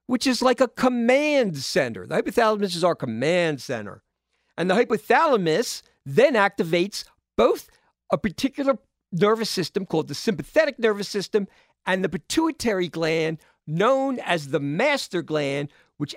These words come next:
activates the adrenal glands, resulting in an increase in adrenaline, otherwise known as epinephrine, and cortisol, sometimes called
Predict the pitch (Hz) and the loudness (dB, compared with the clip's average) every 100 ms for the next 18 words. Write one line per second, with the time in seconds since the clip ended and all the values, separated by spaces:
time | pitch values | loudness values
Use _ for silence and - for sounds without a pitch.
0 | - 233 277 269 190 190 185 - - _ | -2 0 0 -2 0 2 0 -2 -18 _
1 | - 151 165 143 139 185 349 294 175 180 | -10 -2 0 0 -2 0 4 2 2 2
2 | 165 165 160 151 - _ _ _ 165 165 | 2 2 0 -4 -12 _ _ _ -8 -2
3 | 151 269 254 254 247 226 _ - 147 156 | 2 2 2 0 0 -2 _ -6 -2 -2
4 | - 277 311 - 262 - 226 294 311 _ | -2 -4 -2 -2 0 4 4 4 -2 _
5 | _ _ _ _ - 139 127 156 208 208 | _ _ _ _ -4 -4 0 4 4 4
6 | 175 147 117 101 _ _ _ _ _ - | 4 2 0 -4 _ _ _ _ _ -2
7 | 170 185 175 170 170 196 202 208 196 - | 2 4 4 2 2 2 4 2 0 -10
8 | _ - 170 160 208 254 233 160 107 87 | _ -4 -2 2 4 2 2 -4 -6 -10
9 | _ _ 147 180 - - 320 302 - 165 | _ _ -2 -2 -2 0 2 2 2 2
10 | 107 - _ _ _ _ - 302 339 202 | 0 -4 _ _ _ _ 0 0 2 -2
11 | 170 170 - 175 175 165 | -2 -4 -2 0 0 -2